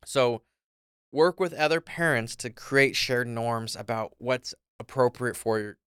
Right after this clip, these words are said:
your group, your child's group of friends. What are they doing? The more we can be, uh, utilizing, uh, social supports in positive, uplifting ways,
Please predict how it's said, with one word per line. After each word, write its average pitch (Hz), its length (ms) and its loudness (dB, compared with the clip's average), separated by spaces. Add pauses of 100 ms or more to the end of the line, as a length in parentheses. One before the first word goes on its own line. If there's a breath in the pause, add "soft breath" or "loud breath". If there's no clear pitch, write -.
(200)
your 160 200 4
group, - 360 -6
your 139 140 0
child's 120 400 -2
group 117 220 -6
of 104 80 -8
friends. 87 440 -12
What 151 200 -4
are 147 60 2
they 143 140 0
doing? 98 340 -10 (460)
The 123 120 -4
more 156 260 4
we 160 120 2
can 156 200 -6
be, 127 400 -4 (260)
uh, 117 140 2
utilizing, 120 840 0 (420)
uh, 101 200 0
social 139 400 2
supports - 640 0
in 113 160 -8
positive, 120 580 2
uplifting 107 640 -8
ways, 110 460 -2